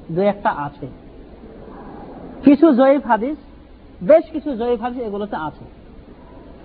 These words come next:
সুতরাং বুখারী মুসলিমের বাইরে যখন চলে যাব, তখন আমাদেরকে পরীক্ষা করতে হবে যে এই হাদিসটা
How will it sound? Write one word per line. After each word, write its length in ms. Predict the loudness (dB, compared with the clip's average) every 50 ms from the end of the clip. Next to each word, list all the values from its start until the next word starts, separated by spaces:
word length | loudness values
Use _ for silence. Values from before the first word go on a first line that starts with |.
| -20 -20 -20 -20 -20 -20 -2 2
সুতরাং 440 | 2 4 6 4 4 2 0 -2 -6 -12 -18 -20 -20 -20 -20 -20 -20 -20 -20 -20 -20 -20 -20 -16 -6 -6
বুখারী 360 | -4 -2 0 0 0 0 0
মুসলিমের 460 | -2 -4 -4 -4 -6 -4 -4 -4 -2
বাইরে 320 | 0 0 0 0 -2 -2
যখন 260 | -4 -4 -2 -2 -4 -4
চলে 200 | -2 -4 -2 -2
যাব, 260 | -2 -4 -4 -6 -10 -12 -16 -20 -20 -20 -8 -2
তখন 280 | 0 0 2 2 0 0
আমাদেরকে 480 | 0 0 -2 -2 -2 -2 -2 -2 -2
পরীক্ষা 380 | 0 0 2 2 2 2 0 0
করতে 240 | 0 -2 -2 -2 -2
হবে 160 | 0 0 0
যে 60 | 2
এই 160 | 2 2 2
হাদিসটা 380 | 2 0 -2 -2 -4 -4 -6